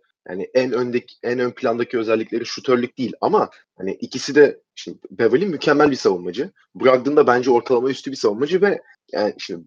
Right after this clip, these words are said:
Beverley'nin bir kere oyun kurması zaten gerek yok. Orada görev adamlığını yapacak. E, mesela Brogdon daha sakin, Milwaukee'de gördüğümüz gibi mesela oyun aklı olan ve yeri geldiğinde takımı frenleyip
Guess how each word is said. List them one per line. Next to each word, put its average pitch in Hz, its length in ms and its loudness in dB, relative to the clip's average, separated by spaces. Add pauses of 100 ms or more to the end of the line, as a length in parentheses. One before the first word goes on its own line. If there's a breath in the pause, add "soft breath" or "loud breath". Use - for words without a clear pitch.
(180)
Beverley'nin 147 460 2
bir 131 60 -10
kere 185 180 2
oyun 156 220 0
kurması 139 340 -6
zaten 151 260 0
gerek 147 300 4
yok. - 200 -4 (180)
Orada 117 240 4
görev 147 280 8
adamlığını 110 400 2
yapacak. 123 440 -2 (140)
E, 107 220 -4
mesela 90 300 -8
Brogdon 139 500 0 (260)
daha 131 200 2
sakin, 131 520 0
Milwaukee'de 120 440 -4
gördüğümüz 120 460 -6
gibi 104 100 -14
mesela 90 180 -12
oyun 120 220 0
aklı 131 460 2
olan 113 340 -2 (260)
ve 113 280 0
yeri 117 240 -2
geldiğinde 127 400 0
takımı 131 260 -8
frenleyip 127 580 -4